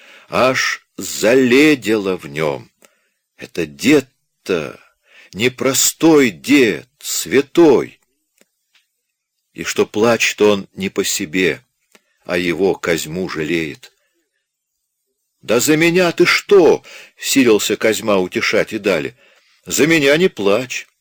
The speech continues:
меня скоро выпустят». Но мудрость в очах старика повернулась, и еще обледел Козьма, понял: нет, не скоро.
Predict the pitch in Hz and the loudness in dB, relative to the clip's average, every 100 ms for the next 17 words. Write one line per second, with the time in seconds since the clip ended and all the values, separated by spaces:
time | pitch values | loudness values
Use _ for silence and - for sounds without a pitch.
0 | _ _ 95 90 104 - 131 147 131 147 | _ _ -4 -2 -2 0 4 4 4 2
1 | 170 160 - 98 - _ _ _ _ _ | 2 -4 -4 -6 -8 _ _ _ _ _
2 | _ _ _ _ _ _ _ _ _ _ | _ _ _ _ _ _ _ _ _ _
3 | 80 78 90 95 120 92 80 - 78 80 | -10 -4 -4 -2 -2 -2 -6 -6 -4 -4
4 | - 85 76 - 82 76 - 78 71 - | -2 -4 -6 -8 -6 -8 -4 -4 -4 -6
5 | 73 73 78 117 98 - - _ _ _ | -6 -6 -6 -8 -10 -14 -18 _ _ _
6 | _ _ _ _ _ _ _ _ _ _ | _ _ _ _ _ _ _ _ _ _
7 | - 98 110 - - 98 113 113 104 104 | -6 -2 0 0 2 4 4 2 2 0
8 | 101 87 82 - 82 71 73 64 - - | 0 0 -6 -6 -8 -8 -12 -14 -16 -4
9 | 95 101 80 67 69 87 98 - 78 - | -2 -2 -6 -8 -6 -4 -4 -8 -10 -10
10 | - 78 85 64 | -6 -6 -8 -12